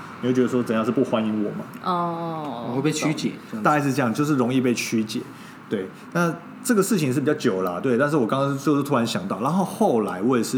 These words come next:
Speaker 1: 因为那个朋友我跟他真的很好，然后后来我就是跟他说，“哎，”我那时候真的很委婉，我说，“哎，我建议你就是之后就是人家进来的时候，就是，哎，我们不要这样回应，这样很容易让人家误会说你是，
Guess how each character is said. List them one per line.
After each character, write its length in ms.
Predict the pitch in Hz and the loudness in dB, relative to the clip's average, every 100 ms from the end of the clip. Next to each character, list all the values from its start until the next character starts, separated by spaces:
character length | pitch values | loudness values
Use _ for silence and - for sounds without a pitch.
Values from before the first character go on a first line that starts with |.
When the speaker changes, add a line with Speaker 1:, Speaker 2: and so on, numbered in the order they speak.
| 117 104 | 0 2
Speaker 1:
因 120 | 165 | 2
为 60 | |
那 100 | 196 | 2
个 100 | 185 | 2
朋 180 | 135 131 | -2 -4
友 80 | 131 | -2
我 140 | 113 101 | -2 0
跟 160 | 180 | 0
他 140 | 160 156 | 0 2
真 220 | 185 170 | 2 2
的 100 | 131 | 2
很 160 | 107 | 0
好， 320 | 101 110 - - - - - - | 0 -2 -4 -10 -18 -20 -20 -4
然 100 | - | 0
后 80 | 165 | 2
后 80 | 196 | 4
来 100 | 147 | 4
我 160 | 123 | 4
就 120 | 104 135 | 2 2
是 80 | |
跟 120 | 135 127 | 2 0
他 120 | 123 | 2
说 140 | 147 143 | 2 0
，“哎，” 140 | 180 - - - - - - 175 | 0 -4 -16 -20 -20 -20 -14 0
我 160 | 147 151 | 2 4
那 120 | 202 | 4
时 80 | 185 | 4
候 60 | |
真 140 | 170 185 | 4 4
的 80 | 160 | 4
很 180 | 120 | 2
委 120 | 107 110 | 4 4
婉， 140 | 110 | 4
我 80 | 104 | 2
说 200 | 98 127 | 2 2
，“哎， 80 | 127 | 2
我 160 | 113 107 | 2 0
建 220 | 143 131 | 0 0
议 60 | |
你 100 | 117 | 0
就 100 | 101 | 0
是 200 | 110 120 98 | 0 0 -2
之 220 | 123 117 | -2 0
后 220 | 123 101 | 0 0
就 100 | 104 | -4
是 200 | 107 104 95 | -4 -4 -4
人 180 | 101 | -4
家 180 | 104 120 | -2 -4
进 180 | 120 123 | -2 -4
来 120 | 95 | -4
的 80 | 95 | -6
时 140 | 92 98 | -8 -8
候， 140 | 95 | -6
就 100 | 104 | -8
是， 160 | 104 104 92 92 110 | -6 -6 -8 -8 -8
哎， 120 | 113 - - - - - | -10 -10 -20 -20 -20 -8
我 80 | 104 | -6
们 120 | 95 | -4
不 80 | 110 | -2
要 140 | 110 110 | 0 0
这 120 | 117 | 0
样 80 | 101 | -2
回 240 | - 92 | -4 -6
应， 100 | 98 | -6
这 100 | 90 | -4
样 160 | 131 117 | -2 -2
很 160 | 104 101 | -4 -2
容 160 | 110 | -2
易 120 | 127 | 0
让 140 | 135 135 | 0 2
人 80 | 110 | 0
家 100 | 113 | 0
误 160 | 117 | 0
会 160 | 107 113 | 2 0
说 340 | 104 107 104 | 0 -2 0
你 160 | 104 101 | -2 -4
是， 420 | 92 113 101 95 | -4 -2 -2 -4